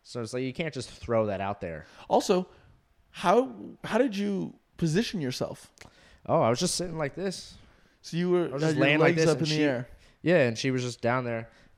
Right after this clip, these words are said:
Speaker 1: And she
Speaker 2: Ugh.
Speaker 1: was <laughs> and
Speaker 2: Fucking
Speaker 1: I'm
Speaker 2: balls just on her nose.
Speaker 1: <laughs> Yeah, yeah. Dude.
Speaker 2: Ugh, gross.
Speaker 1: It was gnarly, bro. She did it, like, three times. It was nuts.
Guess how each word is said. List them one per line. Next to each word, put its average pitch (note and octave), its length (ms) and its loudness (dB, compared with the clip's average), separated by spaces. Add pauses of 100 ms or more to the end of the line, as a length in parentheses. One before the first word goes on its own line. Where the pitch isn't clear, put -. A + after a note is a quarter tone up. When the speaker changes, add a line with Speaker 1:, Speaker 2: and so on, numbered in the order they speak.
(180)
Speaker 1:
And B3+ 160 2
she B3+ 60 4
Speaker 2:
Ugh. A#3+ 120 2
Speaker 1:
was - 220 0
<laughs> - 880 -4
and E3 100 -4
Speaker 2:
Fucking F#3+ 220 6
Speaker 1:
I'm D#3+ 100 -2
Speaker 2:
balls D#3 340 8
just E3 220 2
on D#3 100 2
her C#3+ 80 0
nose. C#3 640 4
Speaker 1:
<laughs> - 40 -16
Yeah, F#3+ 380 6
yeah. D3 600 -6
Dude. G#2+ 100 -10
Speaker 2:
Ugh, F3+ 380 4 (100)
gross. D#3 460 -4
Speaker 1:
It C#3 120 2
was F3 220 -4 (200)
gnarly, G2+ 480 -4
bro. G2+ 140 -6
She C#3 140 -12
did D3+ 160 -4
it, F#3 60 -8
like, C#3+ 160 -6 (140)
three A#2+ 180 -8
times. A2 400 -10 (260)
It - 80 -6
was B2+ 160 -6
nuts. A#2 260 -6